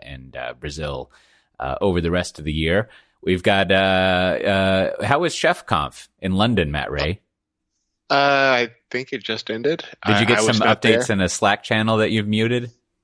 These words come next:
Speaker 2: <laughs> I, I, I did, uh, peer into the Slack channel without joining.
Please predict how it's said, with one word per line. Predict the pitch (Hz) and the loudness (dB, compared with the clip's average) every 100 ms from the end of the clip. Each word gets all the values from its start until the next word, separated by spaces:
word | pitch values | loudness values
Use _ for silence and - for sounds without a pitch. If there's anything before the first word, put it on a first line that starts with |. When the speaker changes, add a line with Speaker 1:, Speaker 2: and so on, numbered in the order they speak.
| _ | _
Speaker 2:
<laughs> | _ _ _ - | _ _ _ -2
I, | - 165 - - - 165 151 - - - - 147 - - - - - | 2 2 2 0 0 -2 -2 -2 -4 -2 -4 -4 -6 -8 -8 -10 -6
I, | 127 120 117 123 113 110 - | 0 0 0 0 0 -2 -4
I | |
did, | 107 113 117 113 110 - - | -2 4 4 4 -2 -8 -2
uh, | 107 101 95 - - - - - | 2 2 0 -6 -14 -14 -16 -10
peer | - 156 147 | 0 4 6
into | 143 143 | 4 0
the | 143 135 | 0 0
Slack | 139 135 | 2 2
channel | - 143 139 147 143 | 0 -2 -2 -4 -4
without | 123 120 110 | 0 2 2
joining. | 104 104 104 98 | 0 -2 -2 -6